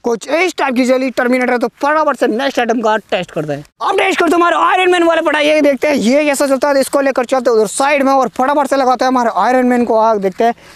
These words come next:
ये कैसा चलता है और किस टाइप की lighting होती है। तो ये रखा हमने नीचे और देखो भाई ये कैसा चलता है, थ्री, टू, वन, इसके अंदर sky shot चलने वाला है, काफ़ी खतरनाक वाला। वो देखो वही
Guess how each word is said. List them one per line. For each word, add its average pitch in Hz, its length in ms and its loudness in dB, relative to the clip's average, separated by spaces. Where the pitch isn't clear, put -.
ये 233 220 4
कैसा 254 240 -2
चलता 240 220 -2
है 262 60 2
और 240 80 0
किस 269 220 -2
टाइप 233 160 -2
की 220 60 0
lighting 208 340 0
होती 233 160 0
है। 202 60 -2
तो 214 60 0
ये 190 360 2
रखा 208 200 0
हमने 185 280 0
नीचे 233 460 2
और 208 120 2
देखो 226 180 2
भाई 240 160 0
ये 196 220 0
कैसा 202 220 -2
चलता 214 200 -4
है, 220 80 -2
थ्री, 247 340 -2
टू, 233 80 2
वन, 226 260 2
इसके 180 260 -4
अंदर 208 300 0
sky 208 260 -2
shot 220 180 0
चलने 196 220 0
वाला 208 200 2
है, 233 60 0
काफ़ी 185 260 -4
खतरनाक 180 380 -2
वाला। 135 180 -6
वो 214 140 0
देखो 185 240 0
वही 139 280 -8